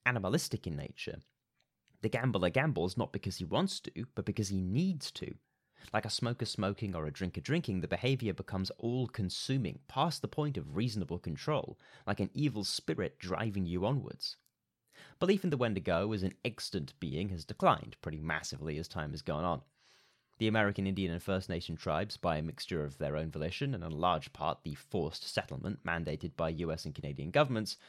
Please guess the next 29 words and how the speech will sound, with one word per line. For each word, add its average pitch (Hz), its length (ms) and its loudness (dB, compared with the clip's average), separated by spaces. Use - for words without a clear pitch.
became 160 360 6
more 107 180 2
settled 98 380 2
and 85 100 0
integrated 87 480 -2
with 90 100 -6
modern 76 320 -2
life 120 380 2
and 90 140 -2
thus 80 240 0
less - 180 -6
prone 87 360 0
to - 100 -8
the 80 100 -6
scarcity 87 760 -2
that - 200 -6
defined 95 540 2
the 82 100 -2
pastoral 78 720 0
and 80 100 -2
nomadic 85 400 2
existences 80 720 -4
in 92 60 -4
the - 120 -2
icy 87 300 -4
climes 78 400 -2
of - 80 -6
North 73 200 -4
America. 143 440 0